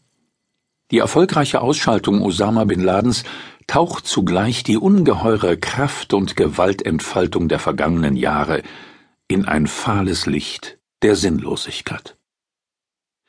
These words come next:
Man darf es sich nicht zu einfach machen mit dem Urteil über die Überflüssigkeit der Kriegsjahre.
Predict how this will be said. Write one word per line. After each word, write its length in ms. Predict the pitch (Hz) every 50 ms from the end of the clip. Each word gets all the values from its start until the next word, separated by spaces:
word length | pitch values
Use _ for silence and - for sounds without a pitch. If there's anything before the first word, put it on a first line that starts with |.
| _ - - - - -
Man 120 | 135 131
darf 240 | 113 170 190 196 -
es 120 | 185 160 -
sich 200 | 170 - - 151
nicht 460 | 147 143 - - - - - - _ _ _ _ _ _ _ _ -
zu 300 | - - - - - - -
einfach 480 | - 92 71 - - - - - -
machen 320 | - 73 69 - - 82 73
mit 160 | 76 73 -
dem 140 | 90 85 92
Urteil 500 | - - 110 107 101 - - 90 73 71
über 180 | 82 73 73 69
die 120 | 78 82
Überflüssigkeit 920 | - - 131 127 95 - - - 85 - - 82 - - - 82 - -
der 100 | 95 90
Kriegsjahre. 640 | - - 107 101 - - - - - 101 - -